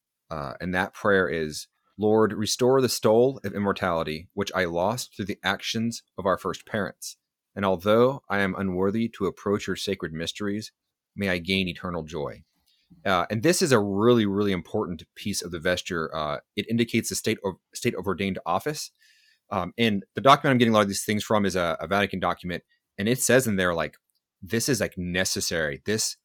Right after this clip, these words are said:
is incredibly important. It's more important than anything else the priest, the priest would wear,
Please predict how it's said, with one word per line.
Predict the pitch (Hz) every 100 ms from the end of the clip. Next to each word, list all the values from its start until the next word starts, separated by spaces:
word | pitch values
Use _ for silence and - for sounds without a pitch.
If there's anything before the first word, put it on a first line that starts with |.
| _
is | 95 87 - -
incredibly | 101 - 131 123 117
important. | 107 - 104 98 95 -
It's | -
more | 104 117
important | - 123 110
than | 98 87 _ -
anything | 127 135
else | 123 -
the | 131
priest, | - 123 - - _ _ _ _
the | 104
priest | - 139 127
would | 104 90
wear, | 92 90